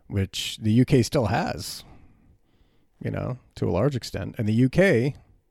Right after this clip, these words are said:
and most of Europe still has royalty.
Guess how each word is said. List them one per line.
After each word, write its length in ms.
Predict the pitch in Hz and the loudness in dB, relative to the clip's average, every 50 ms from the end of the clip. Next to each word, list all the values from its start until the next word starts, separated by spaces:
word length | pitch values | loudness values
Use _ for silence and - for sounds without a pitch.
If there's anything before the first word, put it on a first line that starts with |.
| _ - - - - _ _ _ _ _ _ _ | _ -20 -20 -20 -20 _ _ _ _ _ _ _
and 160 | - 104 107 | -4 -2 2
most 280 | 113 160 233 262 - - | 2 2 2 2 0 -2
of 100 | 262 220 | -2 2
Europe 480 | 104 117 185 247 - - - - - 160 | 4 4 4 4 4 2 0 -2 -6 -8
still 380 | - - - - 160 175 180 | -8 -6 -2 0 0 0 -2
has 260 | - - 170 170 127 104 | -2 -2 -2 -2 0 0
royalty. 680 | 98 95 101 147 185 - 98 - - - - - - | 0 0 0 0 0 -2 -4 -8 -10 -12 -14 -14 -16